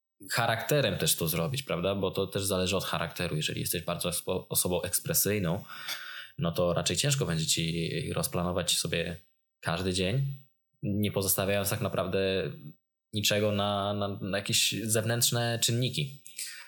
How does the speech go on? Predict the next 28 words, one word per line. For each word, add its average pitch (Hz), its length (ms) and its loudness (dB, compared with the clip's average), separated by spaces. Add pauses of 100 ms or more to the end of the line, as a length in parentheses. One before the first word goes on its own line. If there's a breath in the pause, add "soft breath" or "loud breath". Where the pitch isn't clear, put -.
(160 loud breath)
Natomiast - 420 0
jeżeli 117 280 2
chodzi 131 280 2
o 117 80 4
jeszcze 117 260 4
taki, 110 600 0
mm, 92 640 0
czynnik, 110 400 0
który 87 460 0 (360)
na 90 100 -2
pewno 95 200 0
wpłynie 104 480 0
na, 87 300 0
na 90 120 0
to, 92 220 0
żeby 87 200 -2
ta 87 160 0
praca 98 320 0
była 92 200 2
wydajniejsza 90 640 2
i 85 80 0
żeby 87 360 0
fajnie 95 360 -2
się 87 140 2
to 85 100 -4
wszystko, - 460 0 (480 loud breath)
y, 80 340 2
uspójniało, 95 920 0